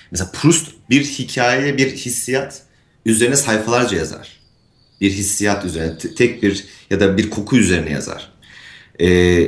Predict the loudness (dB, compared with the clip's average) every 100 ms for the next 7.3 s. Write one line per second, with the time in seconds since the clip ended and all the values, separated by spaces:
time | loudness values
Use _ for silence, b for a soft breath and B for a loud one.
0 | 0 0 2 0 -2 2 2 2 -10 _
1 | -4 -4 0 -2 -2 -4 -4 -6 -10 _
2 | -4 0 0 -2 -4 -4 0 0 0 -2
3 | -6 -2 0 2 2 0 0 0 -2 -4
4 | -2 -2 -2 -4 -8 -8 -10 -14 b b
5 | b b b b 0 2 2 -4 -2 2
6 | 2 2 -2 4 6 6 4 0 2 4
7 | 4 4 2